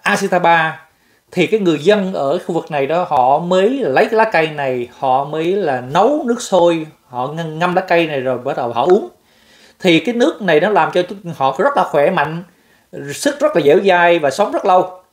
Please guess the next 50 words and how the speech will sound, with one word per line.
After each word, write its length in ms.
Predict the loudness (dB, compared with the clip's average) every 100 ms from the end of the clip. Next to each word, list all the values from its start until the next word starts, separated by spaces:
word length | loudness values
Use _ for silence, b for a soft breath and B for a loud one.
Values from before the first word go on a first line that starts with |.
| _
Tuổi 200 | 2 4
thọ 200 | 4 0
trung 200 | 0 0
bình 280 | -2 -2 -8
của 320 | -6 -2 -2
những 200 | -4 -4
người 120 | -4
Nhật 220 | -4 -6
ở 140 | -4 -4 -4
cái 100 | -2
vùng 200 | 0 0
này 280 | 0 2 0
là 120 | -2
họ 140 | -2 -2
sống 220 | -2 -2
tới 80 | -2
chín 480 | -2 0 0 0 -2
mươi 120 | -2
tuổi, 280 | 0 0 -2 -6 _ 0
có 100 | 2
nhiều 180 | 2 2
người 220 | 2 4
sống 140 | 2 0
hơn 140 | -2
một 80 | 0
trăm 160 | -4 0
tuổi 180 | 0 0
luôn 120 | 0
á. 120 | -4 -8 b b b b b b b _
Thì, 280 | 2 4 6
à, 420 | 4 4 2 0
những 120 | -4
cái 100 | -4
nhà 180 | -2 0
mà 100 | -2 -2
học 180 | -2 0
gia 220 | 2 2
đó, 120 | 2 0
họ 240 | -2 -2
mới 260 | 0 0 2
nghiên 240 | 0 0
cứu 300 | 2 2 0
cái 100 | 0
lá 60 | 0
cây 220 | 2 0
này 240 | 0 -2
và 200 | 0 -2
họ 180 | -2 0
đem 200 | 0 0
về, 280 | 0 -2